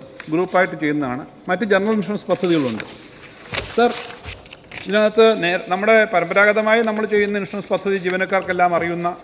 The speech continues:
കാര്യങ്ങളുണ്ട്. അതിനകത്ത് ഒരു പദ്ധതി ആക്സിഡന്റുമായി ബന്ധപ്പെട്ടിട്ടുണ്ടായിരുന്ന നേരത്തെയുള്ള പദ്ധതിക്കകത്താണ് സർക്കാർ aided സ്ഥാപനങ്ങളിലെയും സർക്കാർ ജീവനക്കാരും അധ്യാപകരും അനധ്യാപക ജീവനക്കാരും part time കണ്ടിജന്റ് ജീവനക്കാരും ത്രിതല തദ്ദേശ സ്വയംഭരണ സ്ഥാപനങ്ങളിലെ ജീവനക്കാരും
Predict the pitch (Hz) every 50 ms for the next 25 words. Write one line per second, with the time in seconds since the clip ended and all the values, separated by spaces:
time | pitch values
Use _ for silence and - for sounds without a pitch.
0 | - - 156 147 151 143 147 135 120 123 120 - - - - - - - - -
1 | - - - - - - - 196 220 226 233 220 226 226 - 233 233 226 233 233
2 | - - 190 214 226 220 196 - 208 202 202 202 190 180 185 180 - 220 214 214
3 | 220 220 220 220 214 208 196 202 190 202 190 196 180 180 175 180 180 180 185 180
4 | 170 170 170 170 - 185 180 175 165 160 - - 175 165 160 - 143 131 127 -
5 | 127 127 143 208 - - - - - - - - - - - - 170 - - 208
6 | 202 202 196 185 185 190 208 202 - - 190 185 175 180 180 175 170 170 175 170
7 | 170 185 190 - - - - 180 185 185 175 175 170 170 165 170 170 165 170 180
8 | 170 156 - - 170 175 175 175 175 175 165 151 156 156 - 190 190 185 196 196
9 | 180 175 160 156 147 - 156 151 160 180 170 - 156 156 170 165 - 208 214 208
10 | 196 190 180 180 185 185 175 165 170 165 165 156 - 156 151 151 170 185 - -
11 | 165 175 202 220 226 208 196 180 180 190 180 190 180 160 180 175 175 175 175 170
12 | - 175 170 165 165 165 165 147 151 156 165 165 151 - 135 113 104 -